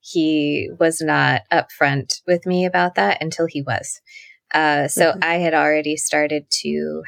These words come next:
Speaker 1: have feelings for him, and he, in one conversation, kind of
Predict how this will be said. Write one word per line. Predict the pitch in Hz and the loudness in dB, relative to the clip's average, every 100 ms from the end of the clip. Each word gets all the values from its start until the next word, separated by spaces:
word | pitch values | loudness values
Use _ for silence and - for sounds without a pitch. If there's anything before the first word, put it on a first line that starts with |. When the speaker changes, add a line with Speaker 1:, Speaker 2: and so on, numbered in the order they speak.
| - | 0
Speaker 1:
have | 165 - | 0 2
feelings | 160 165 165 151 147 - | 2 4 2 0 -4 -4
for | 147 | -4
him, | 147 135 131 135 165 - - | -2 -4 -4 -6 -10 -16 -4
and | 156 147 147 143 147 - - - - - _ _ | 0 2 0 0 -2 -6 -10 -20 -20 -20 _ _
he, | - 175 165 160 151 147 175 - _ _ _ _ | 0 2 4 4 2 0 -2 -12 _ _ _ _
in | 180 190 | 2 4
one | 185 160 165 | 2 2 0
conversation, | - 156 156 147 - 147 - 143 139 | 0 0 0 0 2 0 0 -2 -4
kind | 143 127 131 | -6 -6 -2
of | 131 | -2